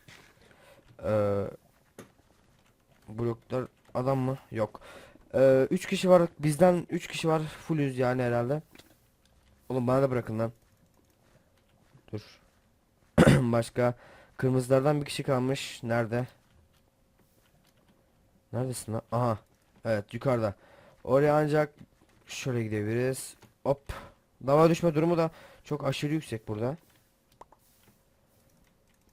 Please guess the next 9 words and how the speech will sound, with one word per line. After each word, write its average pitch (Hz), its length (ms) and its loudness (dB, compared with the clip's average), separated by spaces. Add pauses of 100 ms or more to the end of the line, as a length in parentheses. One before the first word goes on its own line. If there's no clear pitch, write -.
(640)
Allah, 160 260 6
ok 151 140 2
atma. 123 280 -4 (2250)
Kazacağız 147 380 2
abi 131 260 4
maalesef. 117 580 -6 (2750)
Kaz, 120 260 -6
kaz, 120 220 -6
kaz. - 300 -10